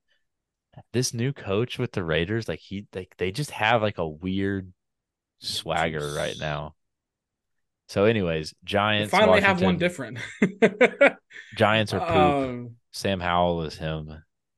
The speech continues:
Speaker 2: it's a divisional game, though. N F C East always plays good.
Speaker 1: You almost got me to say it, and I caught
Speaker 2: What?
Speaker 1: myself.
Speaker 2: Oh,
Speaker 1: Nothing.
Speaker 2: we were gonna say, "Who cares?"
Speaker 1: I was gonna be like, "I don't care about that."
Speaker 2: <laughs>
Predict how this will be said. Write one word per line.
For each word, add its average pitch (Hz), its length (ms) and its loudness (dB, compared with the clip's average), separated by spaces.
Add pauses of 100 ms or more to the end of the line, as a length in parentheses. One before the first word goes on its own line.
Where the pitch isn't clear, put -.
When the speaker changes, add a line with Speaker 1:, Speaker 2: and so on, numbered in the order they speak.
(580)
Speaker 2:
it's 151 120 -20
a 151 40 -14
divisional 170 460 -4
game, 160 260 2
though. 123 220 -2
N 127 140 -2
F 151 100 0
C 139 140 -6
East 165 240 -4
always 120 240 -6
plays 120 220 -8
good. 135 300 -6 (540)
Speaker 1:
You 92 160 2
almost 87 340 0
got 82 160 -2
me 87 120 -4
to 80 80 -4
say 78 320 -2
it, - 220 -6
and 80 140 -10
I 78 340 -6 (140)
caught 76 240 -4
Speaker 2:
What? 139 120 -2
Speaker 1:
myself. 131 420 -2 (1600)
Speaker 2:
Oh, 156 60 8
Speaker 1:
Nothing. 156 160 6
Speaker 2:
we 175 60 4
were 180 60 6
gonna 170 160 4
say, 170 180 8
"Who 165 100 6
cares?" 165 560 4
Speaker 1:
I 101 120 4
was 101 60 6
gonna 101 120 0
be 85 120 2
like, 85 40 4
"I 85 80 4
don't 92 140 -2
care 80 200 -2
about 76 180 -2
that." 76 220 -4 (360)
Speaker 2:
<laughs> - 1900 2